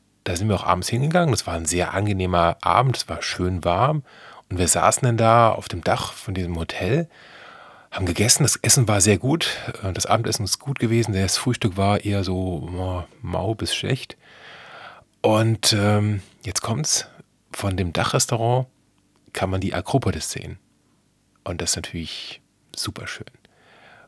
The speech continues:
Und dann sitzen wir da und dann kommt der Sonnenuntergang und dann, boom, gehen die Lichter an. Die Akropolis wird nämlich nachts mit Scheinwerfern angeleuchtet.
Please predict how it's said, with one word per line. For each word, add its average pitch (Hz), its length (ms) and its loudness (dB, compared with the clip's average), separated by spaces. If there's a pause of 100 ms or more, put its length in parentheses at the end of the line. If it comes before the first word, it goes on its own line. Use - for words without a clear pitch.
(200)
Und 98 80 -2
dann 87 280 0 (360)
sitzen - 340 2
wir 117 80 2
da 110 320 4
und - 240 -8
dann 85 200 -4
kommt 85 200 -12
der 82 100 -2
Sonnenuntergang 101 840 -2 (440)
und 87 140 -6
dann, 80 220 -4 (120)
boom, 107 340 4 (440)
gehen 85 180 -6
die 90 80 0
Lichter 92 400 2
an. 80 120 -2
Die 82 140 -4
Akropolis 92 500 -4
wird - 120 -10
nämlich 87 220 -6
nachts - 280 -6
mit - 140 -4
Scheinwerfern 98 520 0
angeleuchtet. 82 680 -8